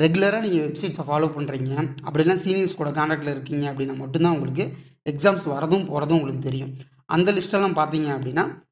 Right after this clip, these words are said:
நேஷனல் அக்ரிகல்ச்சர் கோஆபரேட்டிவ் மார்க்கெட்டிங் ஃபெடரேஷன்ல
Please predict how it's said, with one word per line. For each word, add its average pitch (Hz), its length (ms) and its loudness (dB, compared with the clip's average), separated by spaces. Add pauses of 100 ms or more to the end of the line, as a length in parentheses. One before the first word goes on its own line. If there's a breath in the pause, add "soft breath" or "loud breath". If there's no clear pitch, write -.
(180)
நேஷனல் 175 520 2
அக்ரிகல்ச்சர் 165 640 0 (220)
கோஆபரேட்டிவ் 180 420 4
மார்க்கெட்டிங் 160 400 2
ஃபெடரேஷன்ல 143 800 -4